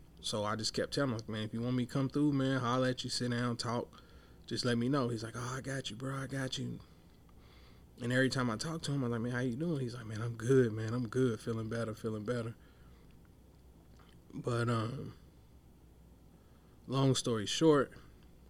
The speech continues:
I finally saw him, and he wasn't doing good.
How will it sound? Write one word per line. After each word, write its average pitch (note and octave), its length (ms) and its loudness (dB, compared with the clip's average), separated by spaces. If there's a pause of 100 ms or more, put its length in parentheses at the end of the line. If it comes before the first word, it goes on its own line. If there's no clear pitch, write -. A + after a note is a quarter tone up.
(1200)
I A2+ 60 -4
finally A2 420 2
saw C#3+ 400 2
him, A2+ 160 0 (2500)
and A#2 580 0 (3250)
he A2 160 -10
wasn't C3+ 400 4
doing G2+ 320 -6
good. - 280 -12